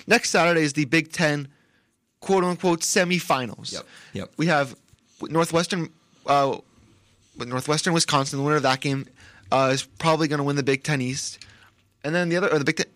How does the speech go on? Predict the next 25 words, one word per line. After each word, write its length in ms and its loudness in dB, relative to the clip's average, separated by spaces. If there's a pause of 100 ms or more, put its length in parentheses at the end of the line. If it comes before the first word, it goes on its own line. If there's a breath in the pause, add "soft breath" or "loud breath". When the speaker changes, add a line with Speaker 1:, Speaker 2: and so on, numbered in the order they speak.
(200)
Speaker 1:
Big 80 -8
Ten 120 0
West. 360 -4
Speaker 2:
Mm-hmm. 140 -12 (480)
Speaker 1:
Yeah. 200 4 (320 loud breath)
And 100 -2
the 40 2
other 160 4
side, 340 0 (640 loud breath)
before 240 2
the 60 2
season, 280 0
we 80 0
thought 240 0
it 300 -12
would 100 -2
come 160 -2
down 140 2
to 80 0
Ohio 340 2
State, 240 0
Michigan, 480 -2 (360 loud breath)
or 140 2
Penn 280 0
State. 340 0